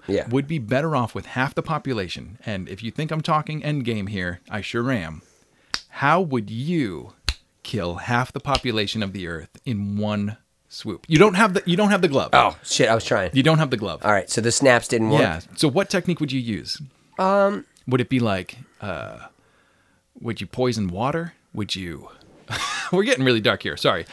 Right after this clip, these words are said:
Speaker 1: No,
Speaker 2: We're
Speaker 1: no,
Speaker 2: not
Speaker 1: no,
Speaker 2: wearing
Speaker 1: no, no,
Speaker 2: pants, so
Speaker 1: that's
Speaker 2: we can do
Speaker 1: just
Speaker 2: whatever we want.
Speaker 1: This is great.
Speaker 2: Yeah. Um, would it be a disease? A disease, uh, like, a fifty percent kill rate disease could do it pretty quick.
Speaker 1: I feel like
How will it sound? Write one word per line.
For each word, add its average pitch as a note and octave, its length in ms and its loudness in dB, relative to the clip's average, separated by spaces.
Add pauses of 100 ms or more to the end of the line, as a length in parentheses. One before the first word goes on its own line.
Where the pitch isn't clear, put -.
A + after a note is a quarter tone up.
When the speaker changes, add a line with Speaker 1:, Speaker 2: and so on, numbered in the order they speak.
(100)
Speaker 1:
No, E3 120 12
Speaker 2:
We're G#3+ 60 10
Speaker 1:
no, G#3+ 60 10
Speaker 2:
not F#3+ 80 10
Speaker 1:
no, - 40 0
Speaker 2:
wearing D3 200 8
Speaker 1:
no, C#3+ 60 10
no, C#3 100 10
Speaker 2:
pants, G#2 160 4
so - 20 2
Speaker 1:
that's G2+ 80 0
Speaker 2:
we B2+ 60 0
can C3+ 100 2
do A#2+ 60 2
Speaker 1:
just - 20 2
Speaker 2:
whatever G#2 200 2
we G2 100 -2
want. A2 260 -2 (340)
Speaker 1:
This - 180 -6
is C2 100 -10
great. B1+ 600 -8
Speaker 2:
Yeah. A#2 320 0 (160)
Um, G#2+ 420 0 (100)
would C3+ 120 2
it - 60 0
be C#3+ 100 2
a - 20 2
disease? A#2 540 -2
A - 60 -2
disease, C3 420 -2
uh, A2+ 80 0
like, G#2 140 -4
a G#2 60 -6
fifty F3 280 -4
percent D3+ 340 -4
kill C3+ 160 -2
rate D3 200 -2
disease A2 400 -4
could F#2 140 -6
do F#2+ 160 -6
it B2 140 -4 (120)
pretty B2+ 200 -4
quick. - 400 -8
Speaker 1:
I - 140 -8
feel F#4 400 0
like - 260 -4